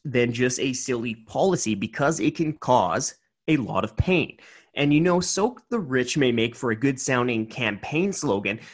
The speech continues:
but these taxes don't just hurt the well off. Now, workers in these industries can also feel the pain as well. And that's something that we learn from the context and the historical experience of our friends down south when President George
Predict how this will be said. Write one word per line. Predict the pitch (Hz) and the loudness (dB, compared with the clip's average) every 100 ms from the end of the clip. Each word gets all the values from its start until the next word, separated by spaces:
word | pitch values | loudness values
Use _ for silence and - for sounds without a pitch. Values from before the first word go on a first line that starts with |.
| - | -10
but | - 120 | -4 -4
these | 165 247 | -2 -6
taxes | - 147 139 - 135 | -2 0 0 -4 -6
don't | 120 120 123 | 0 0 0
just | 120 131 - | 0 -2 -2
hurt | 113 104 | -2 -2
the | 110 | -2
well | 101 92 98 | -2 -2 2
off. | 110 92 - | 2 2 -4
Now, | 120 110 107 - - | -4 -2 -4 -10 -18
workers | 131 123 180 180 175 151 | -8 -2 0 2 -2 0
in | 151 | -2
these | 147 131 | -2 -2
industries | 127 127 127 135 123 | -2 -2 -4 -4 -6
can | - 120 | -4 -4
also | 110 113 123 | -2 -4 -6
feel | 113 - 113 | -8 -2 -2
the | 110 | -2
pain | - 104 101 | -6 -8 -6
as | 104 | -2
well. | 143 127 | 2 2
And | 123 | 2
that's | 135 - | -2 -2
something | 175 165 156 | -6 -6 -4
that | 139 | -6
we | 131 | -4
learn | 120 120 175 123 123 | -4 -2 0 0 -2
from | 147 - 127 | -4 -4 -2
the | 113 | -4
context | - 135 170 175 104 107 - - | -4 -2 -2 -2 -4 -4 -12 -10
and | 113 | -6
the | 110 | -6
historical | 123 135 - 151 160 135 | -6 -8 -4 -2 0 -2
experience | 117 - 151 160 147 | -4 -2 0 0 0
of | 113 | -4
our | |
friends | 101 - 151 147 127 - - _ _ - | -4 0 0 0 -4 -10 -20 _ _ -6
down | 117 104 107 | -4 -4 -6
south | - - 185 92 113 | -6 0 2 0 -4
when | 117 113 110 | 0 0 0
President | 110 151 143 151 139 | -2 -2 0 -2 -2
George | 131 117 117 | 0 0 0